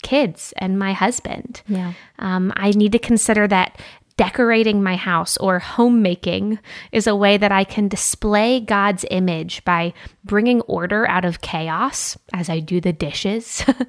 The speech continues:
Speaker 2: Mm-hmm.
Speaker 1: or display God's character of beautifying, like the
Speaker 2: Mm-hmm.
Speaker 1: Holy Spirit beautified creation. And so there are so many things that practically just have to get done in my house.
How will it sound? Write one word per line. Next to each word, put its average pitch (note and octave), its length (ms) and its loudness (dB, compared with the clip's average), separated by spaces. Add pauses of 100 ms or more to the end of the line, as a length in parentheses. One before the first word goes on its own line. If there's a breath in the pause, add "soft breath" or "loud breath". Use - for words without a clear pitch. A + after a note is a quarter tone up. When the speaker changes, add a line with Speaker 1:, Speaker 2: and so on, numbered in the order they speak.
Speaker 2:
Mm-hmm. F#3 360 0
Speaker 1:
or A3+ 100 6
display A#3 540 2
God's A#3+ 500 0 (260 loud breath)
character A3 600 0
of F#3 320 -2
beautifying, F#3+ 920 0 (100)
like F#3 260 -2
the F#3+ 80 4
Speaker 2:
Mm-hmm. F#3+ 120 -6
Speaker 1:
Holy G#3+ 220 2
Spirit F#3+ 560 -2
beautified F#3 640 0
creation. F3 720 -6 (480 loud breath)
And C4 100 -4
so C#4+ 120 2
there D4 200 4
are D4 60 2
so C4+ 400 2
many C#4 260 2
things G#3 640 -2
that F#3 280 -8
practically F3+ 880 -6 (300)
just - 220 -8
have - 320 -2
to G3+ 120 -4
get F#3 200 -2
done F3+ 180 -2
in F3+ 120 -4
my F#3+ 140 -4
house. F3+ 560 -2